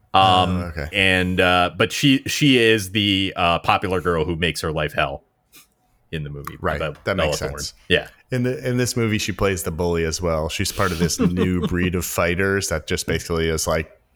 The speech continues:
Speaker 2: trained and comes in and beats the shit out of the old breed. The old breed was like, "This is a place where we work out all of our anger and learn how to, like,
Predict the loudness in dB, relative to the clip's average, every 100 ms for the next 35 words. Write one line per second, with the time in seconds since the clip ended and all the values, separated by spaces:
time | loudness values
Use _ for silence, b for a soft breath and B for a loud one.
0 | _ -4 -2 0 -2 -4 -4 -4 -2 -2
1 | -4 -4 -6 -4 -4 -2 0 0 0 -2
2 | -2 -2 -2 -2 0 0 0 -4 B B
3 | B 2 4 4 2 2 2 2 0 0
4 | 0 0 -4 -4 -4 -4 -2 -2 -2 -4
5 | -4 -4 -4 -2 -2 0 -2 -2 -2 -4
6 | -4 -2 -4 -6 -6 -4 -2 -2 -2 -2
7 | -2 -2 -2 -2 -4 -8